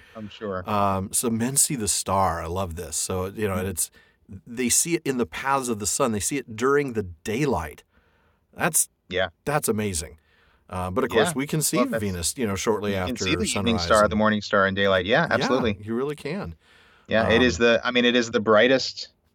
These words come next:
Speaker 2: Mm-hmm.
Speaker 1: It's not really a star, but I
Speaker 2: No,
Speaker 1: mean, it
Speaker 2: it's
Speaker 1: is, it's the brightest
Speaker 2: the
Speaker 1: thing in
Speaker 2: brightest
Speaker 1: the
Speaker 2: heavenly
Speaker 1: sky,
Speaker 2: object,
Speaker 1: except for,
Speaker 2: yes.
Speaker 1: except for the sun and the moon.
Speaker 2: Right. Yeah, good old number three. We try harder.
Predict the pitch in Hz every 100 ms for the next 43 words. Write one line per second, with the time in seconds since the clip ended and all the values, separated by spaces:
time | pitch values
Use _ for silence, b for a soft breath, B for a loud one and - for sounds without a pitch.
0 | _ _ _ 117 110 127 214 95 101 95
1 | 110 92 - 107 85 101 - 113 113 110
2 | 120 117 107 123 - 117 117 127 127 117
3 | 117 110 107 131 120 - 107 110 90 85
4 | 110 110 85 82 - _ - - 110 113
5 | 107 - 113 107 120 175 95 - 101 147
6 | 104 _ _ _ _ 120 135 - 117 110
7 | 117 110 98 87 78 78 _ _ 110 113
8 | 110 78 80 76 73